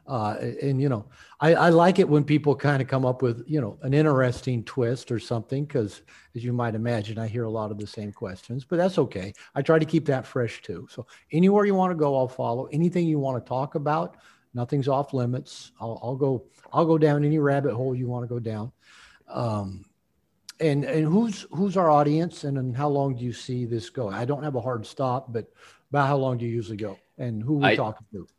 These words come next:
Speaker 2: so the audience here is interesting. It's, it's mostly corporate folks. So I,
Speaker 1: Okay.
Speaker 2: my, my, my coaching and consulting work is inside organizations. Um, so most, that's where most of my listeners come from. Uh, I've got,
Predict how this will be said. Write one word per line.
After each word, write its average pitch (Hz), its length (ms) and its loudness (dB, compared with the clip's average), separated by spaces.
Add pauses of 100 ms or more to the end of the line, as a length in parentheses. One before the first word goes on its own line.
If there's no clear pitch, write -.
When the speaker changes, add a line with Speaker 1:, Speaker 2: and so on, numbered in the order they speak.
(280)
Speaker 2:
so 95 500 2 (1400)
the 101 140 4
audience 113 440 6
here 90 240 4
is 87 120 0
interesting. 82 560 -2
It's, - 380 -8
it's - 300 -4
mostly 95 380 0
corporate 76 640 -4 (100)
folks. - 580 -6 (160)
So 78 200 -4
I, 76 140 4
Speaker 1:
Okay. - 220 -4
Speaker 2:
my, 80 300 -2
my, 85 260 0 (140)
my 87 180 0
coaching 82 360 -4
and 76 80 -8
consulting 76 420 -4
work 71 240 -4
is 69 120 -8
inside 73 320 -4
organizations. 71 960 -6 (180)
Um, 67 300 -6
so - 180 -6
most, 73 240 -2
that's 78 160 -4
where 80 100 -2
most 76 240 -4
of 82 40 -6
my 76 100 -2
listeners 78 400 -6
come 71 180 -8
from. 67 320 -8 (880)
Uh, 69 320 0
I've - 200 -2
got, 78 380 4